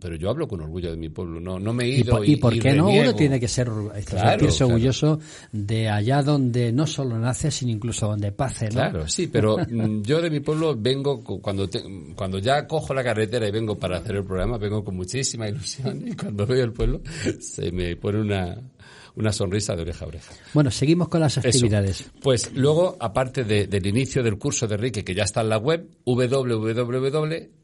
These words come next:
Speaker 1: a h i r e punto es, aire punto es, y ahí podéis ver ya que tenemos el curso de Reiki Vida, tenemos una conferencia taller en Mindfulness, y de esa conferencia va a salir un curso en, en varios meses impresionante.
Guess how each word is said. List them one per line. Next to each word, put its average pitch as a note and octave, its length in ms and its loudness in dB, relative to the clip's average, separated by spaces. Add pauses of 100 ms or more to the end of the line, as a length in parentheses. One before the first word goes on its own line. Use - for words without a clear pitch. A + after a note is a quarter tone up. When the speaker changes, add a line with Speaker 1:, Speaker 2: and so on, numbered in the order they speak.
(140)
Speaker 1:
a A#2 280 -6 (160)
h A#2 420 -4
i B2+ 260 -4
r A2+ 380 -2
e A2 60 -2
punto G#2+ 340 -4
es, D3 320 -4
aire G#2+ 320 -2
punto G2 340 -6
es, G#3+ 300 -4 (600)
y F3 300 0
ahí C3 200 2
podéis C#3+ 320 0
ver D3 240 2
ya A2 160 2
que F#2+ 80 -2
tenemos G2+ 480 0
el F#2 180 -4
curso G2+ 280 -4
de E2+ 100 -2
Reiki G2 240 -2
Vida, E3+ 340 0
tenemos B2 380 -2
una A#2+ 120 0
conferencia A2 600 0
taller G#2 320 0
en G2 80 0
Mindfulness, E3 800 0
y A2 100 -2
de G#2 120 2
esa G#2+ 180 -2
conferencia B2 580 -4
va A2 60 -2
a G#2 40 -4
salir G#2+ 400 -6 (380)
un C#3 200 -2
curso G3+ 640 -2
en, F2+ 340 -6
en F#2+ 160 -2
varios G#2+ 240 0
meses C3 440 -4
impresionante. G2 800 -4